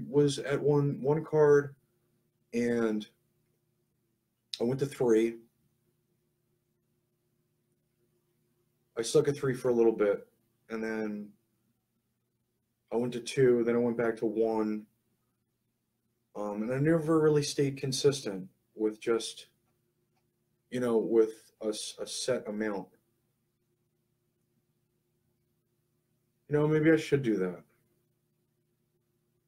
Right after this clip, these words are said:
I'm thinking. Actually, today you've got me thinking. It's unfortunate that I have to, you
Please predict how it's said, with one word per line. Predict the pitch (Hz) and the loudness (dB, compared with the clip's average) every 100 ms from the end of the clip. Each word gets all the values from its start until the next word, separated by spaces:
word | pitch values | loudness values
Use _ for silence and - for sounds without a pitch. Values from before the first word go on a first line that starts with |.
| _ _ _ _ _ _ _ _ _ _ _ _ _ | _ _ _ _ _ _ _ _ _ _ _ _ _
I'm | 117 120 | -10 0
thinking. | - 151 95 95 _ _ _ _ _ _ _ _ _ _ _ - | 2 2 -2 -12 _ _ _ _ _ _ _ _ _ _ _ -10
Actually, | - 147 165 | -8 -4 -4
today | 147 165 165 | 0 4 6
you've | 160 151 | 4 2
got | 156 147 | 0 -2
me | 147 | -4
thinking. | 143 147 110 90 _ _ _ _ _ _ _ _ _ _ _ _ _ _ _ _ _ _ _ _ _ _ _ _ _ _ | -2 -4 -4 -12 _ _ _ _ _ _ _ _ _ _ _ _ _ _ _ _ _ _ _ _ _ _ _ _ _ _
It's | - | -6
unfortunate | 123 - 120 - 113 110 | -2 0 0 0 -2 2
that | 113 | 2
I | 104 | 0
have | 113 117 | -2 -4
to, | - 98 - - | -4 -6 -8 -12
you | 107 78 | -12 -12